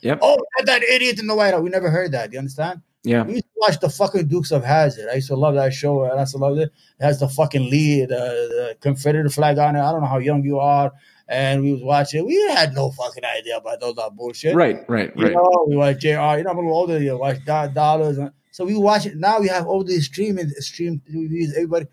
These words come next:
Speaker 2: So everybody's feeding off a different source of what they think
Speaker 1: Yeah,
Speaker 2: is
Speaker 1: everyone's
Speaker 2: okay.
Speaker 1: in their own thing.
Speaker 2: Yeah, yeah,
Speaker 1: Yeah.
Speaker 2: no, but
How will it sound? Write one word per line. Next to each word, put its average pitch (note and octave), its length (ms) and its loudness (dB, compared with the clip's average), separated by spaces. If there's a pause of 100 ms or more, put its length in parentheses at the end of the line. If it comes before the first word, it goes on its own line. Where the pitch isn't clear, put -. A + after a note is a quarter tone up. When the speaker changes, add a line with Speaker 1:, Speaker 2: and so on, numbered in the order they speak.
(200)
Speaker 2:
So D#3+ 120 0
everybody's G3+ 440 2
feeding G3+ 300 0
off F#3 180 2
a E3+ 60 2
different D#3 400 -2
source D#3 260 0
of D3 100 0
what E3 200 2
they C#3+ 80 4
think A#2+ 120 0
Speaker 1:
Yeah, A#2 200 6
Speaker 2:
is G#2 60 2
Speaker 1:
everyone's B2+ 340 4
Speaker 2:
okay. - 100 4
Speaker 1:
in B2 60 0
their A#2 200 2
own A2+ 200 2
thing. G#2 340 -4
Speaker 2:
Yeah, - 160 4
yeah, A3+ 160 4
Speaker 1:
Yeah. F#3+ 80 0
Speaker 2:
no, F#3 120 4
but D#3+ 120 -6